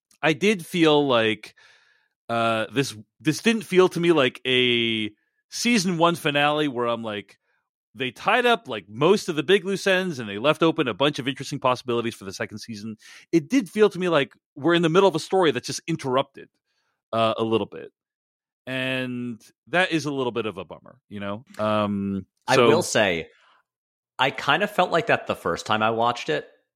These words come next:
Speaker 1: Mm-hmm.
Speaker 2: And then the second time, the stuff that maybe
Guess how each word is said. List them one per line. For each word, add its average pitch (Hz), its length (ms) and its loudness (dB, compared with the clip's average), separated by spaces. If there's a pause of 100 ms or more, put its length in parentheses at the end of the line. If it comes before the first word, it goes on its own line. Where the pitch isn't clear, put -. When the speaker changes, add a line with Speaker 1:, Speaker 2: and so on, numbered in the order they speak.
Speaker 1:
Mm-hmm. 127 400 4
Speaker 2:
And 110 180 -4
then 117 120 -4
the 110 80 -4
second 123 460 -4
time, 92 640 -2 (440)
the 117 120 -6
stuff - 680 -2
that 107 240 0
maybe 101 840 -2